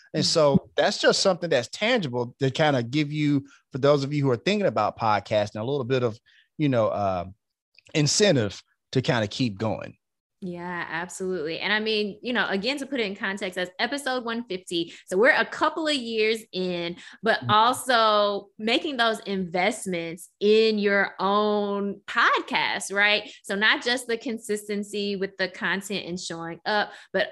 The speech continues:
Speaker 2: also making monetary investments in order to reach a broader audience.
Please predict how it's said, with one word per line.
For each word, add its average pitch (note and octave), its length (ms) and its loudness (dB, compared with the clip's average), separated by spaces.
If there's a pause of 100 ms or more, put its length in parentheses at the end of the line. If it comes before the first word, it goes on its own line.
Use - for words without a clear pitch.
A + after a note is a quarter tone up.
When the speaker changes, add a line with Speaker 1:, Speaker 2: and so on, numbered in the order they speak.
Speaker 2:
also A3 360 2
making F#3 380 -2
monetary F3 840 -2
investments E3 880 -8
in F3 140 -8
order F#3 340 -2
to F3 440 -4
reach A#3 280 -4
a A3 80 -2
broader E3+ 560 0
audience. D#3+ 580 -2